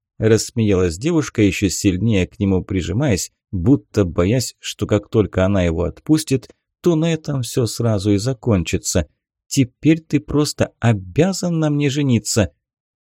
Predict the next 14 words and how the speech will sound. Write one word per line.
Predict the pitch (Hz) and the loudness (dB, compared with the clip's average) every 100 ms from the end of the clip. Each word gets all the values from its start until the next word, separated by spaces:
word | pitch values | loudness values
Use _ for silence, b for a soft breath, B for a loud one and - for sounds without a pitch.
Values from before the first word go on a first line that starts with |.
| _ | _
«Инг!» | - 123 - 156 107 - _ _ _ _ | -2 0 2 2 2 0 _ _ _ _
мысленно | 92 92 110 104 101 95 92 | -2 2 2 2 -2 -2 -2
заорал | 85 95 101 90 | 0 0 2 0
Хиро. | - 107 98 90 | 0 -2 0 0
«Что | - - _ - 101 101 | -4 -10 _ -2 0 0
происходит?» | - 104 113 127 117 - 190 156 104 104 - _ _ _ _ _ | -2 -2 0 0 -4 -8 0 2 2 0 -4 _ _ _ _ _
«Не | 90 92 101 160 - | -2 2 4 2 0
отвлекайся, | 143 156 139 160 - 113 110 - 113 | -6 -6 -6 -6 -4 0 0 0 -4
командир», | - 113 110 110 113 101 104 107 98 _ _ - | -2 0 0 2 0 2 4 2 2 _ _ -4
пришел | 92 85 98 87 | -2 0 0 0
такой | 90 - 123 135 | -2 -4 -2 0
же | 143 | 0
безмолвный | 117 90 95 92 98 101 90 98 104 | 0 2 2 0 0 2 2 0 -4
ответ. | - 98 90 | 0 0 0